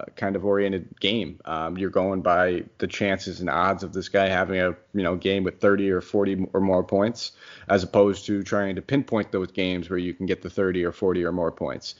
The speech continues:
which is what I like to do. So that's all we have for you guys. Uh, I'll be back on tomorrow.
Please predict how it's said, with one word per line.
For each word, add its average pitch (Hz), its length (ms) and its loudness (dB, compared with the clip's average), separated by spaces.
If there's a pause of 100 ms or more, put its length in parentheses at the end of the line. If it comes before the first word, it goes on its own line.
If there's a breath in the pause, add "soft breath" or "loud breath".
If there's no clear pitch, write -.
(160 soft breath)
which 107 180 0
is 101 100 0
what 95 120 4
I 87 100 4
like 82 220 0
to 80 60 -10
do. 69 180 -8 (420 loud breath)
So 107 380 4
that's 151 240 4
all 165 80 4
we 131 120 2
have 110 200 4
for 117 100 -4
you 110 100 0
guys. 110 380 0
Uh, 98 320 -2
I'll 123 100 2
be 131 100 0
back 113 280 0
on 107 160 -4
tomorrow. 98 720 -2